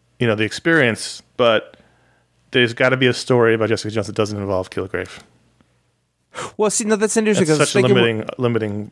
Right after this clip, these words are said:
Speaker 2: Yes, well,
Speaker 1: limiting
Speaker 2: when you,
Speaker 1: the character.
Speaker 2: because it defines her as a victim.
Speaker 1: Right, and,
Speaker 2: Like,
Speaker 1: and,
Speaker 2: and
Speaker 1: and
Speaker 2: that's
Speaker 1: it,
Speaker 2: her only
Speaker 1: she's been in a lot of comics, usually as a supporting character in the back,
Speaker 2: Right.
Speaker 1: like, taking care of the baby while Luke's doing something 'cause she's sworn off being superhero. But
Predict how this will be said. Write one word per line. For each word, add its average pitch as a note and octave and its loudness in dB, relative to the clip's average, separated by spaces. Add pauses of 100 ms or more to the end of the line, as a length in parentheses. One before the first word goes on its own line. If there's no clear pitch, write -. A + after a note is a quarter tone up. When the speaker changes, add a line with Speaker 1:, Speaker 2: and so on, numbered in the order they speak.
(140)
Speaker 2:
Yes, B2+ -2
well, B2 0
Speaker 1:
limiting - 4
Speaker 2:
when D#3 4
you, D#3+ 2
Speaker 1:
the D3+ -4
character. E3+ 2
Speaker 2:
because C3 -2 (220)
it C#3 0
defines C#3 -2
her B2+ 2
as G2 0
a G2+ -4
victim. - -6 (480)
Speaker 1:
Right, A2+ 0
and, C3 0
Speaker 2:
Like, C#3+ 4
Speaker 1:
and, - -4
Speaker 2:
and B2+ 2
Speaker 1:
and C3 4
Speaker 2:
that's C3 0
Speaker 1:
it, - -12
Speaker 2:
her B2 0
only G#2+ -2 (100)
Speaker 1:
she's - -2
been G3+ 0
in F#3+ 0
a D3+ 2
lot C#3 2
of C#3+ -2
comics, D3+ 0
usually C3 0
as A2 -4
a A2+ -10
supporting B2+ -2
character G#2+ -2
in G2+ -4
the G2+ -6
back, A2 0
Speaker 2:
Right. G2 -2
Speaker 1:
like, E2+ -6
taking A#2 -6
care A#2 -2
of G#2 -2
the A2 -8
baby G#2+ 0
while F#2+ -2 (160)
Luke's A2+ -4
doing G#2 -2
something G#2 -6
'cause - -12
she's A2 -8 (160)
sworn A2+ 0
off G#2 -2
being G#2 -6
superhero. A2 -4
But A2 -2